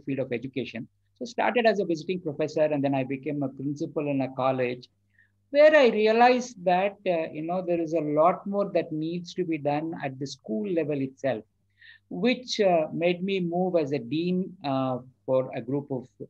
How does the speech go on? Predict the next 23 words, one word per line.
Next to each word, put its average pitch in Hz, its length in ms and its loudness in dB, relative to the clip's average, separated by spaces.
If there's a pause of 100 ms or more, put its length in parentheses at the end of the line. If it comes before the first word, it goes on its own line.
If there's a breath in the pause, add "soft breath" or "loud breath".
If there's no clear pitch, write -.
uh, 123 100 -4
schools 143 460 -6
here 135 240 -4
in 123 120 -4
Bangalore. 139 600 -2 (920 soft breath)
That's 220 240 4
when 233 340 4
a 185 60 4
lot 175 320 8
of, 196 140 6 (200)
uh, 143 380 4
the 156 160 -6
ideas 147 540 2
about, 143 500 2 (100)
uh, 123 180 -2 (100)
the 139 180 -6
education 143 600 -2
started 135 440 -2
shaping 120 420 -4
in 117 120 -2
my, 113 260 -4 (320)
uh, 110 160 -12
mind, 120 440 -2